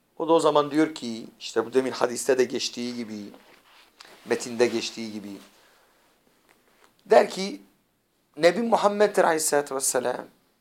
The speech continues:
Öyle deyince melekler ona derler ki, "Biz gerçekten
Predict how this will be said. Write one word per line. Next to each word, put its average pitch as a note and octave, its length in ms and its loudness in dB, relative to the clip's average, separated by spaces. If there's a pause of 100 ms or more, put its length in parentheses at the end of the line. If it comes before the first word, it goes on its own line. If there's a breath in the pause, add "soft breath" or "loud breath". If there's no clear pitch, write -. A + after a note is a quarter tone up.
(1120 soft breath)
Öyle F3 280 6
deyince D#3 600 4 (420 soft breath)
melekler C3+ 420 4
ona C#3+ 240 2
derler C3 400 2
ki, - 140 -12 (840)
"Biz D3+ 240 -10
gerçekten C#3+ 800 4